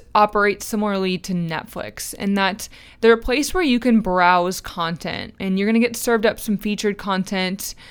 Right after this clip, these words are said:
You generally use the search bar, of course, to search for what kind of content, what kind of courses you're looking for. And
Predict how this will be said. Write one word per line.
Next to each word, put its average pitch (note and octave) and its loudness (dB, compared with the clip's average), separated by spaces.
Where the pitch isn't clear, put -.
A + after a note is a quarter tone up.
You G3+ 2
generally G#3+ 2
use G3 0
the G3 -8
search - -6
bar, E3+ 2
of F3 -4
course, F3+ -4
to G3 -10
search F#3 -6
for F3+ -6
what F3 -6
kind A#3 2
of A3+ 2
content, F3 -6
what - -14
kind G3+ -8
of F#3+ -10
courses G3 -6
you're F3 -8
looking F3 -10
for. - -10
And A#3+ 4